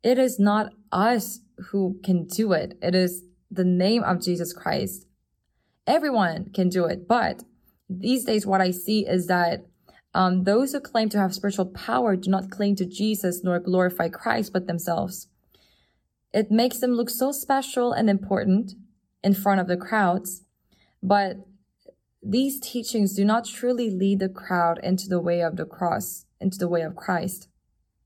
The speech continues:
Before having a desire to stand before the crowds to do something so great and big, we first have to learn to serve other people around us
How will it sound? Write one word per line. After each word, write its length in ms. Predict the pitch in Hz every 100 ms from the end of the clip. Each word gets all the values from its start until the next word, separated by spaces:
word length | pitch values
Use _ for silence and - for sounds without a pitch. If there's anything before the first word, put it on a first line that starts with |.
| _ _ _ _ _ _ - _ _ - - _
Before 460 | 240 - 269 277 285
having 420 | 240 226 220 214
a 60 |
desire 600 | 196 190 185 190 196 196 185
to 120 | 185
stand 320 | - 190 185
before 320 | 180 180 180
the 80 | 170
crowds 480 | 175 - 180 175 -
to 120 | 196
do 140 | 190
something 360 | 196 220 208 196
so 420 | 185 - - 220
great 320 | 208 208 196
and 180 | 180 165
big, 420 | 196 196 170 - - _ _ _ _ _ _ _ -
we 100 | 214
first 420 | - 262 285 -
have 200 | 226 214
to 120 | -
learn 200 | 190 202
to 120 | 196
serve 380 | 190 - 196 196
other 240 | 190 185 180
people 400 | - 190 180 170
around 420 | 165 170 175 165
us 400 | 156 180 -